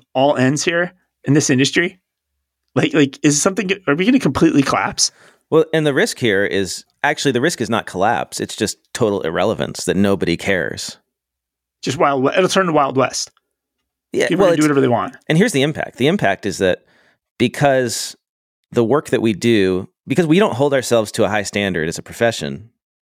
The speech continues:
Speaker 2: we let the bad actors get away with a lot because we don't hold ourselves accountable. The value that we create for the public markets is less and less every year.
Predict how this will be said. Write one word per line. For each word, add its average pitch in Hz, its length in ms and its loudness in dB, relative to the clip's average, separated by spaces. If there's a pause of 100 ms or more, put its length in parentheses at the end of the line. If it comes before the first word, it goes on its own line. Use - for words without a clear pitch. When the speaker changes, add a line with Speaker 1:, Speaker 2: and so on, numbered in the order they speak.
(140)
Speaker 2:
we 123 80 0
let 156 160 2
the 117 100 -2
bad 98 220 -2
actors 90 400 -6
get 98 140 0
away 90 260 2
with 73 160 -6
a 78 60 -2
lot 64 280 -2 (840)
because 101 240 -4
we 110 80 2
don't 101 140 -2
hold 92 160 0
ourselves 82 280 -2
accountable. 110 600 -6 (500)
The 123 80 0
value 113 460 2
that 107 120 0
we 98 80 -2
create 107 600 -2 (180)
for 107 240 0
the 87 80 -4
public 101 320 -4
markets 104 480 -2
is 90 140 -4
less 98 360 0
and 92 80 -4
less 95 220 -2
every 90 200 -4
year. 143 280 -2